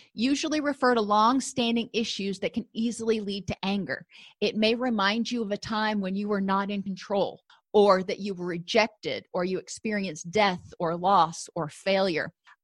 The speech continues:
Um, it's important to be sensitive to people, um, when they get angry. If you're dealing with somebody and they get angry with you, thinking to yourself, "In what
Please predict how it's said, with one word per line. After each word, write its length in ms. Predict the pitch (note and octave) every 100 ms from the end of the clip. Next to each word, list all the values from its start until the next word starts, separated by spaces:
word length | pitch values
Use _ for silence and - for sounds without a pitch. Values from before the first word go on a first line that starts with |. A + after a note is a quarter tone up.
| -
Um, 200 | G2+ - _ _ -
it's 180 | B3 D4
important 540 | B3+ - D4 B3+ D#4
to 60 | C4+
be 160 | C#4
sensitive 840 | C#4+ C#4 G4 A#4 B3+ F3+ C3+ G3 _ _ _
to 320 | - D4+ D#4 E4
people, 640 | - G3+ - D3+ A#3+ - _ _ _
um, 300 | G#3+ G3+ G3 G#3
when 180 | A#3 C4
they 140 | C#4
get 200 | C4+ B3+ -
angry. 600 | A#3+ E4 A#3 G3+ G#3 - -
If 160 | A3+ A3+
you're 220 | G#3 - _ -
dealing 320 | F3 A#3+ B3+
with 100 | A#3
somebody 360 | A3 A#3+ A#3 A3+
and 100 | G#3
they 100 | A3
get 140 | A#3 G#3+
angry 380 | A#3 A#3 A#3+
with 200 | G#3+ F#3+
you, 440 | F#3+ A#3+ D#4+ E3+ E3 - _ _
thinking 320 | C#4 E4 D#4+
to 120 | D4
yourself, 680 | C#4 B3 - D#4 D#4 A3 A3 -
"In 240 | G#3+ G#3
what 260 | G3 D4